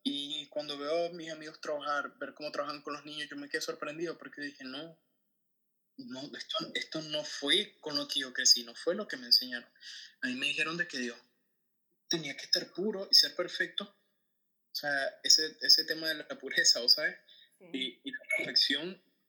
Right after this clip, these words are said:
Speaker 1: porque si no, Dios nos desprecia. O sea, y entonces empecé a ver eso,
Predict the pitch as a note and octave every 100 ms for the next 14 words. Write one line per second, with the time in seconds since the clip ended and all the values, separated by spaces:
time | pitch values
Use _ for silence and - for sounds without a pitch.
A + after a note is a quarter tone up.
0 | _ _ D#3+ - D#3+ D3 C#3+ C#3+ D#3 F#3+
1 | F#3 F#3 B3 D4 - - - _ _ _
2 | _ _ _ _ _ _ _ _ _ _
3 | _ _ _ _ _ _ _ _ _ D4
4 | - E3+ D#3 C3+ B2+ B2+ - - - D#3
5 | D#3 - F#3+ F#3 E3 D#3 E3+ G3+ A3+ A#3
6 | A#3+